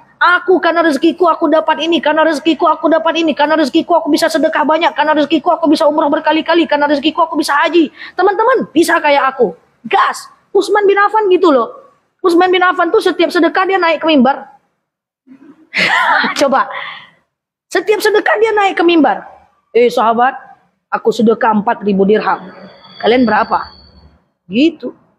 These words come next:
"Eh sahabat." Iya, dia ingin memotivasi. Makanya boleh nggak di masjid itu ada total sedekah orang?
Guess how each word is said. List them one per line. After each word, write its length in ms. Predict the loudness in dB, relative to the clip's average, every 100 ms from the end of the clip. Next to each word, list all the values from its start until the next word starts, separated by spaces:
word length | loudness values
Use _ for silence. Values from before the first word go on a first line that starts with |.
| _ _ _ _ _
"Eh 160 | -2 0
sahabat." 400 | 0 0 0 -2 -6 -20 _ -20 -20 -20 -20 -18 -8
Iya, 160 | 0 2
dia 160 | 4 2
ingin 80 | 2
memotivasi. 800 | 0 -2 -2 -4 -4 -6 -12 _ _ _ _ _
Makanya 320 | -2 0 0
boleh 320 | 2 2 2
nggak 160 | 2 0
di 80 | 2
masjid 280 | 0 2 0
itu 180 | 0 0
ada 240 | 2 0
total 320 | 0 0 0
sedekah 360 | 0 -2 0 0
orang? 200 | 0 -2